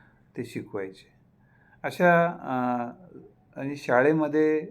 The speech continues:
अं, सरांचा जो काही वावर असायचा, तो अतिशय नम्रतेनं,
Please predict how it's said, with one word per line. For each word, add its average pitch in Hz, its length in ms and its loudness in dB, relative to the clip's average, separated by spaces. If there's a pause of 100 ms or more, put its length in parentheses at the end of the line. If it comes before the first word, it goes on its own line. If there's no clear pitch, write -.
(200)
अं, 120 260 -4
सरांचा 113 800 -4 (800)
जो 113 120 -2
काही 117 180 0
वावर 107 360 2
असायचा, 98 640 -6 (120)
तो 131 60 -6
अतिशय 147 680 -4
नम्रतेनं, 120 840 -4